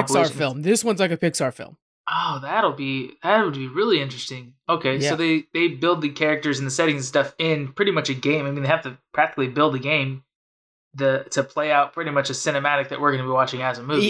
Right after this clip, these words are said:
Speaker 1: It, the whole, it, basically the movie's an entire cinematic. Yeah.
Speaker 2: Wow.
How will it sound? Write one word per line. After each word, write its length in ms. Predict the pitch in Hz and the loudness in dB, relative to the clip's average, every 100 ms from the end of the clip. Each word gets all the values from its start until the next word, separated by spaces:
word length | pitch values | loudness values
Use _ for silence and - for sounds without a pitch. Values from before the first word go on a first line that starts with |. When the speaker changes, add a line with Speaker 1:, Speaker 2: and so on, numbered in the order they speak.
| - | 0
Speaker 1:
It, 180 | - | 0
the 140 | 208 196 | 2 0
whole, 300 | 165 208 254 | 2 0 2
it, 200 | 196 156 | 0 0
basically 320 | 185 220 240 | 0 0 0
the 80 | 196 | 0
movie's 300 | 175 185 190 | 2 2 2
an 80 | 143 | 0
entire 420 | - - 151 151 | -4 0 4 4
cinematic. 680 | - 127 123 123 85 - _ - | 2 -4 -4 -4 -6 -10 _ -4
Yeah. 240 | 139 127 _ _ | -2 -2 _ _
Speaker 2:
Wow. 520 | 147 165 156 127 117 | -10 -4 -2 -2 -4